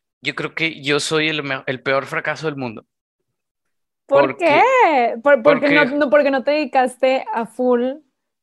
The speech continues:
Speaker 2: a diseño
Speaker 1: por-,
Speaker 2: gráfico.
Speaker 1: O, o, o a otras cosas que a lo mejor
Speaker 2: Claro.
Speaker 1: ellos sí, en donde justo tienen trabajos estables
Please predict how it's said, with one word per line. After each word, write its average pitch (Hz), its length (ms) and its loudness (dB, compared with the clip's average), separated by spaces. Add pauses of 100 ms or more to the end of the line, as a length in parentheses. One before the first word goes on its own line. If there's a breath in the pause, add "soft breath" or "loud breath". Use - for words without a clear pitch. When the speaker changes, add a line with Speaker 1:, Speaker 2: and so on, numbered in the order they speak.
(140)
Speaker 2:
a 247 140 -2
diseño 226 400 -2
Speaker 1:
por-, - 20 -4
Speaker 2:
gráfico. 240 600 -4 (460)
Speaker 1:
O, - 60 -2
o, 165 540 2
o 175 40 4
a 170 120 6
otras 170 380 0
cosas 214 280 -6
que 233 80 -6
a - 20 -4
lo 196 60 -4
mejor 220 260 0
Speaker 2:
Claro. - 20 -2
Speaker 1:
ellos 151 220 -6
sí, 208 340 -6
en 147 140 -6
donde 143 240 -6
justo 147 300 -12
tienen 160 320 -6
trabajos 143 520 -2
estables 165 800 -4